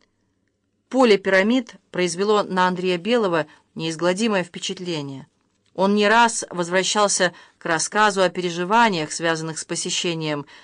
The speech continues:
Гизы и восхождением на пирамиду Хеопса.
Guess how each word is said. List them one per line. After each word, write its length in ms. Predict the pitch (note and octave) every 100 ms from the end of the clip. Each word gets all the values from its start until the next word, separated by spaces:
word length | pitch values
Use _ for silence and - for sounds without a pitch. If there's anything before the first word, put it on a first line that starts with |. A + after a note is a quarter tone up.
| - _
Гизы 600 | C#3 D3+ A#3 A3+ E3+ D3 - - _ _
и 80 | E3+
восхождением 800 | F3 - F#3+ F3 G3+ A3+ F3 D#3+
на 140 | D3+
пирамиду 420 | D3+ D#3+ E3+ E3
Хеопса. 720 | E3+ G3 G3+ F#3+ D#3 - C#3+